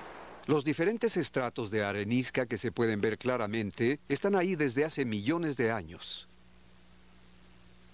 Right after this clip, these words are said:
Durante cientos y hasta miles de años, huesos fosilizados de especies extintas han sido encontrados por personas alrededor del mundo, pero nadie podía determinar la edad de estos huesos.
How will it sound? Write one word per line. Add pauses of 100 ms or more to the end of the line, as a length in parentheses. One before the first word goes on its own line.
(1120)
Durante
cientos
y
hasta
miles
de
años,
huesos
fosilizados
de
especies
extintas
han
sido
encontrados
por
personas
alrededor
del
mundo,
pero
nadie
podía
determinar
la
edad
de
estos
huesos.